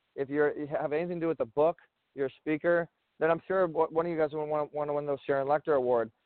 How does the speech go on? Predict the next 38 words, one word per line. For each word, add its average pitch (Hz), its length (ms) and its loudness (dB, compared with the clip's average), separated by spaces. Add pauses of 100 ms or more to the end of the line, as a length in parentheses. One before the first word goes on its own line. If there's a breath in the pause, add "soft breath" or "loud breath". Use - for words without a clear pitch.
(160)
You 147 100 0
know, 143 240 4
the, 147 280 0
if 151 160 -4
you're 156 200 2
involved 151 280 2
with 127 200 -10
books, 156 260 0
you 151 80 -6
have 143 100 -2
the 143 80 -8
John 143 400 -2
Shin, 170 180 -4
the 139 80 -8
Think 151 160 -8
and 135 80 -10
Grow 147 140 2
Rich - 160 0
World 139 260 2
Tour 170 320 2 (320)
Award, 135 400 0
and 135 100 -8
then 139 140 -8
the, 135 180 -6
you 147 80 -6
know, 143 80 -2
if 123 60 -6
you're 147 160 0
into 139 160 -6 (100)
charity, 165 360 2
you 135 60 -4
have 127 100 -2
the 131 60 -8
Frank 143 320 -4
Shankwitz, 143 300 -2 (100)
you 147 100 -6
know, 131 240 2 (100)
um, 123 420 2